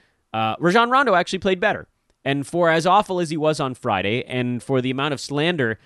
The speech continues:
that he, less so, you know, I don't think it was on Rondo on Friday. That had to be on Frank Vogel to run this dude out who hasn't played in a game in six months for twenty-four minutes.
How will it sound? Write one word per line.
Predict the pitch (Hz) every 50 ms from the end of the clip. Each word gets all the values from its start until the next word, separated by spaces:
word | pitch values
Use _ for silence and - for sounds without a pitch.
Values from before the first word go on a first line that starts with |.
| _ _ _ _ _ _ -
that | 123 120 123 120 -
he, | - - 185 220 220 208 196 185 165 143 _ _ _ _ _ _ _ _ _
less | - 277 370 440 440 440 -
so, | - - 302 302 269 220 - -
you | 208 220
know, | 220 208
I | 175 220 339
don't | 427 370 294
think | 240 226 202
it | 185
was | 175 165 156
on | 170 170 170 165
Rondo | 165 165 175 185 175 147
on | 127 123 127
Friday. | - - 160 160 156 127 113 - _ _ _ _ _ -
That | 220 262 320 349
had | 339 220 185
to | 160
be | 160 160
on | 143 135 135
Frank | - 135 123 120 107
Vogel | 143 147 151 143 127 113 104 - _ _ _ _ -
to | 160 165
run | 156 139 139 165 190 214
this | 220 190 - -
dude | 165 165 151
out | 156 156 151
who | 139 135
hasn't | 135 131 135 135 110
played | - 143 151 147
in | 143
a | 123
game | 117 131 143 143 131 127 -
in | - 160 147 135 127
six | - - - - - - - - - 392 415 - - - -
months | 165 175 190 254 320 339 277 185 151 170 - - - - - _ _ _ _ _ _ _ _ _ _ _
for | - 170
twenty-four | - - - - - 247 285 294 277 254 214 - - 226 220 208
minutes. | 196 208 233 220 196 - - -